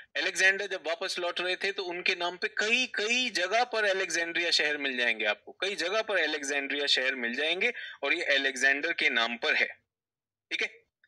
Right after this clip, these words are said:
ये Alexander के नाम पर है। कहने को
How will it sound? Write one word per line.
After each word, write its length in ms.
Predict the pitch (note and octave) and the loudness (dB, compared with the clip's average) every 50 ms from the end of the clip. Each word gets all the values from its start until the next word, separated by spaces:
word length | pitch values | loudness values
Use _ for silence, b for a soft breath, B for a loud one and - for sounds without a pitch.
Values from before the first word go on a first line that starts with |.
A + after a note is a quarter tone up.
| _ _ - | _ _ -8
ये 80 | E3 - | -6 -2
Alexander 640 | - C#3+ C#3 C#3 C#3 C3+ C3 C#3 C#3+ D3+ D#3+ E3+ | 0 0 2 0 0 2 2 2 2 2 0 -4
के 120 | E3 F3 | -4 -2
नाम 220 | E3 D#3+ E3 E3 E3 | -2 -2 -2 -4 -2
पर 160 | - E3+ E3+ | -2 2 2
है। 80 | F#3+ F#3 B B B B B B B B B _ _ - D#3+ | 2 2 B B B B B B B B B _ _ -4 -2
कहने 220 | E3+ E3+ F#3+ G#3 | 0 0 0 -2
को 140 | G3+ - G#3+ | -2 -2 -2